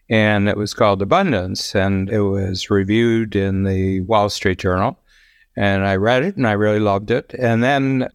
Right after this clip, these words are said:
very shortly thereafter, Joe Polish had Peter as a speaker at his annual Genius Network. So this is probably one of the best mastermind groups on marketing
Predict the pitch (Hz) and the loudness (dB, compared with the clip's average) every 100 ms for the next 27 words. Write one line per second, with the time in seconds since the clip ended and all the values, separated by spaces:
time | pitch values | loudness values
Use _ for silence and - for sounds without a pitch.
0 | _ _ _ 110 135 131 139 143 123 107 | _ _ _ 2 2 2 0 0 2 0
1 | 104 110 110 123 - 98 98 113 113 - | 2 0 0 0 -2 -2 0 0 0 2
2 | 123 131 117 98 - 95 95 92 107 98 | 2 2 0 -4 -2 0 0 0 2 4
3 | 101 95 98 _ _ _ _ - 113 104 | 4 2 -2 _ _ _ _ -4 0 2
4 | 101 98 92 - 98 95 95 92 90 87 | 2 0 0 0 2 2 2 0 -2 -6
5 | _ - - 131 - 104 101 95 95 101 | _ -4 0 2 4 2 2 0 -2 -2
6 | 95 - 104 101 98 95 95 95 - _ | 0 0 2 2 2 2 0 -2 -8 _
7 | _ _ - 131 123 113 101 117 110 - | _ _ 0 2 2 0 0 0 0 2
8 | 95 85 - 107 101 107 - 95 98 - | -2 -2 -2 0 2 0 -2 -4 -6 -10
9 | _ _ _ - 139 131 113 110 107 98 | _ _ _ 0 2 2 0 0 0 0
10 | 101 113 - - 107 104 - 107 104 98 | 2 0 0 0 0 0 -4 -2 2 2
11 | 95 101 92 - 95 92 101 113 - 113 | 2 0 0 0 0 2 2 2 0 -2
12 | 98 95 95 92 | 0 0 0 -2